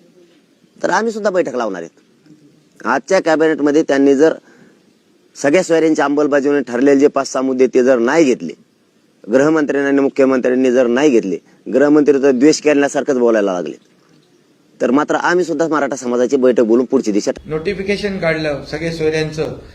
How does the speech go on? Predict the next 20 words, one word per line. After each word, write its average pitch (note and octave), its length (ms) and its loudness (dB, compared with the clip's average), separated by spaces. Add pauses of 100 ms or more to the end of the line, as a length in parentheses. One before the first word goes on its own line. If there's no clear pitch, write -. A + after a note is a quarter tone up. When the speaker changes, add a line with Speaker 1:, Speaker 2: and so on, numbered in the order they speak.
(140)
Speaker 2:
या F#3 180 -2
नोटिफिकेशनवर E3 1120 -4 (320)
जवळपास E3+ 600 0 (120)
आता, D#3+ 540 -4 (340)
अ, C#3 300 -4 (340)
आठ E3+ 260 -4
लाख F3+ 240 0 (1700)
सत्तेचाळीस G3 500 -2
हजार D#3 600 -4
एवढ्या D#3+ 260 -4
हरकती D#3+ 420 -4
आलेल्या D3+ 380 -2
आहेत. F3 220 -4 (480)
अ, C#3 120 -8
सव्वीस D#3+ 480 -6
एक F#3 220 -6
दोन E3+ 140 -4
हजार F3+ 200 -2
चोवीस E3+ 400 -6
ला F#3 320 -6